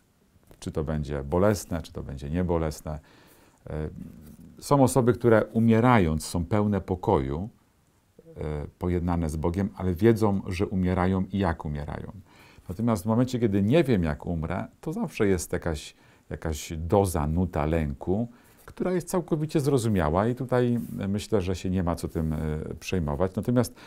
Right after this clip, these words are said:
rozumiem, że piszesz o lęku przerażającym i tutaj przede wszystkim, Małgosia, jesteś nieśmiertelna. Warto, żebyś o tym wiedziała i po-, o tym sobie przypominała,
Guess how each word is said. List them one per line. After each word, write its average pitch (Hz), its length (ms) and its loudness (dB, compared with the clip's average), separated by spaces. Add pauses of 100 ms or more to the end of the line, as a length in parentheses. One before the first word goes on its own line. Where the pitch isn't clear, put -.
(200)
rozumiem, 113 440 2
że 104 100 2
piszesz - 380 -4
o 95 120 0
lęku 107 300 0
przerażającym 92 1040 -2
i 80 120 -6
tutaj 87 420 -2 (500)
przede 110 140 -2
wszystkim, 110 280 -2
Małgosia, 95 340 0
jesteś - 280 -6
nieśmiertelna. 78 680 -6 (800)
Warto, 85 300 -2
żebyś 76 240 -8
o - 40 -20
tym 90 140 -6
wiedziała 98 340 -2
i 78 140 -6
po-, 90 240 -6
o 92 100 -2
tym 87 160 -4
sobie 82 180 -6
przypominała, 107 600 -6